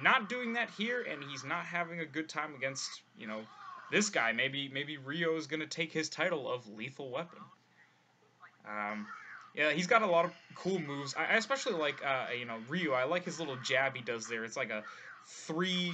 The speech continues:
three spot jab. Uh, and he's whipping out this awesome combo. I'm not exactly sure what the N gauge does. Oh, oh, look at that. He,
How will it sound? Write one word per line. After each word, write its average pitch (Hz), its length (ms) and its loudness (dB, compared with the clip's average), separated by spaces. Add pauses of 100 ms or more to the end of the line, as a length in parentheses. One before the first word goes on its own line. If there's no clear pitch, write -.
(180)
three 175 240 -2
spot 175 400 2
jab. 139 420 2 (760)
Uh, 110 160 -6 (240)
and - 80 -10
he's 123 240 -6
whipping 135 240 -2
out 123 160 -2
this 120 260 -6
awesome 123 340 -6
combo. 123 440 0
I'm 156 100 0
not 226 140 4
exactly 151 520 0
sure 170 220 -2
what 165 160 -2
the 160 180 -10
N 156 200 -2
gauge 151 340 -2
does. 147 240 -2 (100)
Oh, 196 120 -2 (760)
oh, - 60 -4
look 269 180 -2
at 226 120 0
that. 262 200 4
He, 156 120 -6